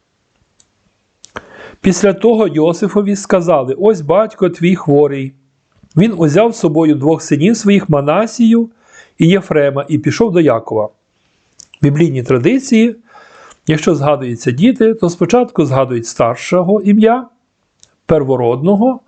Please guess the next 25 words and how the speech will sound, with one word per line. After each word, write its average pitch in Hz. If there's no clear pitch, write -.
а 151
тоді 175
наступних. 185
В -
даному 139
випадку, 214
е, 127
Йосиф, 139
е, 147
бере 165
із 151
собою 160
двох 156
своїх, 131
е, 131
синів, 160
і 165
вони 196
згадані. 127
Манасія 147
як 139
первородний, 131
а 147
тоді 156
Єфрем. 151